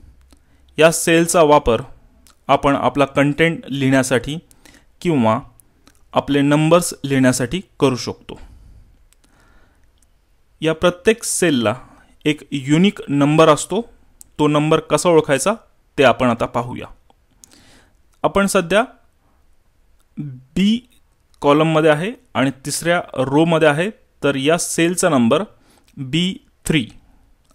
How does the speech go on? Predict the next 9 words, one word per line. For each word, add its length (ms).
असा 280
होईल. 260
समजा 400
मी 180
या 80
ठिकाणी 420
हा 200
सेल 220
निवडला 480